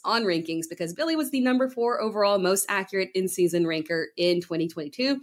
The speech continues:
and has done consistently well in our accuracy competition. Fitz was the most accurate in-season weekly ranker in twenty twenty and has been consistently among the most accurate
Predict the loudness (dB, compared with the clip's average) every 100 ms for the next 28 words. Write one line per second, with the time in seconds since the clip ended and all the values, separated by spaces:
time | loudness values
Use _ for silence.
0 | -10 -20 -20 _ -2 0 0 0 0 -2
1 | -4 -4 -4 -2 0 2 0 -2 -2 -2
2 | -2 -2 -2 -2 -4 -4 -2 -2 0 -2
3 | -6 _ _ _ 0 0 0 -4 -2 -2
4 | 0 0 2 4 2 2 -2 -2 0 -2
5 | 0 0 0 0 -2 0 0 2 0 0
6 | 0 0 0 -2 -2 -6 -8 -4 0 4
7 | 4 2 0 -2 -2 -4 -4 -2 -2 0
8 | -2 -2 0 0 0 -6 -12 _ _ 0
9 | 2 2 -2 -4 -4 -2 -4 -4